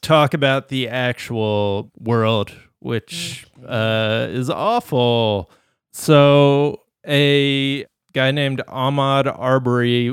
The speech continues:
Speaker 1: was jogging in Georgia, and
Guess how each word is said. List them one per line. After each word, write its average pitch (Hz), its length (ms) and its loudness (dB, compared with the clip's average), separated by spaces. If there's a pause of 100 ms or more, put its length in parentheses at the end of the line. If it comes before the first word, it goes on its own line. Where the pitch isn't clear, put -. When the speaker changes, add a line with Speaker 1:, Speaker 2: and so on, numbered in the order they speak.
Speaker 1:
was 120 520 -2
jogging 135 680 -2
in 127 340 -6
Georgia, 131 760 0 (500)
and 123 680 -2